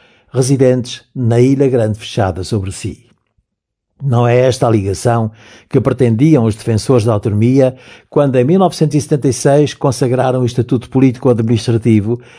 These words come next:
que visava a unidade e o desenvolvimento harmónico. Todavia, é esta a situação que temos. Três arquipélagos com fronteiras marítimas que deviam fazer recuar o governo. O mar é a estrada aberta à união do arquipélago.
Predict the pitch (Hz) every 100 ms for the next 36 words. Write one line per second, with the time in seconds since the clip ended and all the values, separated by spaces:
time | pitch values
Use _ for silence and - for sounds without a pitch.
0 | - - 135 135 139 120 123 127 131 113
1 | 113 113 110 123 107 120 107 113 117 101
2 | 92 104 101 95 87 - - _ _ _
3 | _ _ - 117 113 123 143 127 - -
4 | - 127 139 143 - 143 147 131 127 147
5 | 127 - 98 80 - - _ _ - 170
6 | 180 156 156 120 123 127 120 120 117 127
7 | - 131 131 127 127 120 160 160 139 131
8 | 123 127 123 135 135 - - - - 139
9 | 117 123 131 131 135 139 131 110 110 117
10 | 127 - 104 80 90 95 101 107 82 -
11 | 76 _ _ _ _ _ - 123 123 156
12 | 175 - _ _ - 139 139 120 - 156
13 | 160 156 147 160 135 117 110 107 104 104
14 | 92 117 113 92 80 65 65